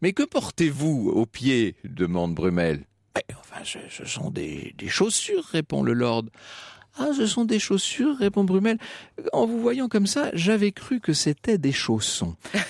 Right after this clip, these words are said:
Vous voyez, il y a, euh, alors évidemment, vous imaginez la gêne terrible de, de Bedford. Il y a chez le dandy la volonté de toujours, euh, régner par,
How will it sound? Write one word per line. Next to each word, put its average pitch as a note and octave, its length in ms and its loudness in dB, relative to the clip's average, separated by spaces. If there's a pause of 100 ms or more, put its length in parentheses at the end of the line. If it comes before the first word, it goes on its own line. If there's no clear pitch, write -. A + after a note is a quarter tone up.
Vous F#3+ 80 -8
voyez, A#3+ 340 2
il G#3 80 2
y A3 80 0
a, G#3+ 260 2
euh, B2 220 4
alors G2+ 160 2
évidemment, G2 360 0
vous A2+ 100 2
imaginez G2 300 2
la G2+ 200 4
gêne A2 640 0
terrible D3+ 640 2
de, D#2+ 320 2
de E2+ 120 2
Bedford. C#3 480 0 (100)
Il F#3 160 0
y G#3+ 140 2
a G#3 100 4
chez A3+ 400 0
le C3 160 2
dandy A#2 480 -2
la F3+ 140 2
volonté E3+ 480 2
de D3 160 4
toujours, D3+ 640 2 (380)
euh, A2 260 4
régner F#3 880 2 (160)
par, G#3 400 -2